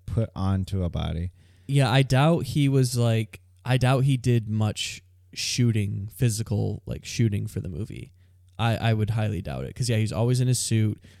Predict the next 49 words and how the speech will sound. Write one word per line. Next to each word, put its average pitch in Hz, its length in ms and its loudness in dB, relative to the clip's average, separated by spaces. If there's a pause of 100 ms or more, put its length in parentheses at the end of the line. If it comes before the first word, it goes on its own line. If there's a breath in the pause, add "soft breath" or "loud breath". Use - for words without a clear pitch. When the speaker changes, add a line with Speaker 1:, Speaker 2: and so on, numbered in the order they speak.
(100)
Speaker 1:
And 123 120 -4
with 120 180 6
the, 113 200 6 (140)
like, 110 260 -6
specifically 127 680 6
Speaker 2:
Yep. 120 80 10
Speaker 1:
with 117 80 6
the 104 100 6
helmet 107 320 8
Speaker 2:
With 95 40 6
the 104 40 8
Speaker 1:
on, 110 100 10
which 110 40 2
Speaker 2:
helmet 117 100 2
Speaker 1:
he 117 60 8
Speaker 2:
on, 107 60 4
Speaker 1:
didn't 117 200 6
Speaker 2:
yeah. 113 80 -2
Speaker 1:
always 113 240 4
have 110 160 4
a 107 60 6
helmet 139 360 8
on 147 160 4
in 139 120 4
the 131 60 2
original, 117 560 0
like 117 60 2
Speaker 2:
Exactly, 117 480 0
yeah, 101 180 -2
which - 380 -4
I, 117 140 -8 (180)
it 139 120 2
makes 147 260 2
me 160 80 4
think 147 240 0
that, 131 360 2 (140)
yeah, 113 260 2
he, 110 140 0 (880)
they 123 120 2
probably 127 440 2
didn't 113 240 -2
do 110 160 4
a - 40 4
lot 104 180 0
of 110 260 -6
either 113 240 -2
physical 131 320 -2
shooting, 131 320 2
or 107 480 0